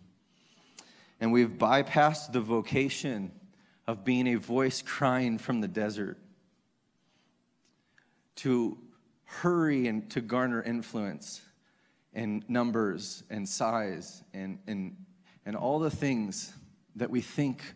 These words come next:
are the sign of revival. And in so doing, as shepherds, we've created cultures that empower and justify the same behavior within the congregations. And so we look at the church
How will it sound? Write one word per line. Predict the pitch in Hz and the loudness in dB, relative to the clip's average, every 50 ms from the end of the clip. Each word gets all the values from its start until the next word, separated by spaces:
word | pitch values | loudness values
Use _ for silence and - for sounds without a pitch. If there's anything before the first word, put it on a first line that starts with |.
| - - - - _ - | -20 -20 -20 -20 _ -8
are | - | -6
the | 104 110 | -6 -4
sign | - - - - 120 127 127 | -4 -4 -2 -2 -2 -2 -2
of | 120 95 107 | -2 -2 -4
revival. | 104 92 90 85 92 95 95 - - - - _ _ _ _ _ _ _ _ _ _ _ _ _ _ _ _ _ _ _ _ _ _ _ _ _ _ _ _ _ _ _ _ _ _ _ - - - _ _ | -4 -4 -6 -8 -10 -10 -12 -14 -18 -20 -20 _ _ _ _ _ _ _ _ _ _ _ _ _ _ _ _ _ _ _ _ _ _ _ _ _ _ _ _ _ _ _ _ _ _ _ -20 -20 -20 _ _
And | - 120 120 | -2 -2 0
in | - 151 156 170 | 2 4 4 4
so | 165 - - 170 156 139 | 2 2 2 2 2 2
doing, | 123 110 127 143 147 147 131 120 113 110 | 2 2 2 4 4 4 4 4 2 0
as | 98 107 110 101 | -2 -2 -4 -6
shepherds, | - - 139 139 135 - 123 110 95 90 - - - - - - _ _ _ _ _ _ _ _ _ _ _ _ _ _ _ _ _ _ _ _ _ _ _ _ _ _ | -4 0 0 0 0 0 -2 -2 -2 -4 -6 -10 -12 -12 -14 -18 _ _ _ _ _ _ _ _ _ _ _ _ _ _ _ _ _ _ _ _ _ _ _ _ _ _
we've | - 123 120 104 | 0 0 0 0
created | - - 135 135 127 113 113 92 | -2 0 2 2 4 4 2 0
cultures | - - 135 127 123 - - 127 113 101 101 101 - - - - _ _ _ _ _ _ _ _ _ _ _ _ _ _ _ _ _ _ _ _ | 0 0 0 0 0 -2 -2 -2 -2 -2 -4 -6 -10 -12 -12 -14 _ _ _ _ _ _ _ _ _ _ _ _ _ _ _ _ _ _ _ _
that | 117 123 123 123 | -2 -2 0 0
empower | 127 123 104 - - - 123 131 143 131 131 131 123 | 0 -2 -2 -2 -4 -4 0 2 4 4 4 4 2
and | 104 107 110 | 0 -2 -2
justify | 98 117 113 113 - - 113 - - 110 107 | 0 0 0 0 0 -4 -4 -2 -2 -2 -2
the | 101 | -2
same | 101 - - 120 107 104 | -4 -4 -4 -4 -2 -2
behavior | 98 95 - - 107 104 95 101 95 92 | -4 -6 -4 -4 -4 -4 -2 -4 -4 -4
within | 90 95 92 98 101 101 98 | -4 -6 -6 -6 -8 -8 -8
the | 90 | -8
congregations. | 82 - 92 87 87 85 82 76 80 78 80 - - - - - - - - _ _ _ _ _ _ _ _ _ _ _ _ _ _ _ _ _ _ _ _ _ _ _ _ - | -10 -10 -10 -8 -8 -8 -8 -8 -10 -12 -12 -12 -14 -14 -16 -16 -18 -20 -20 _ _ _ _ _ _ _ _ _ _ _ _ _ _ _ _ _ _ _ _ _ _ _ _ -10
And | 113 110 | -8 -6
so | - - 131 | -2 0 0
we | 117 107 113 117 | 2 2 2 2
look | 117 139 180 - - | 2 0 0 0 -2
at | 127 127 | -4 -4
the | - - | -6 -8
church | - - - 139 127 120 110 - - - - - - | -8 -4 0 0 0 0 -2 -4 -8 -12 -12 -12 -14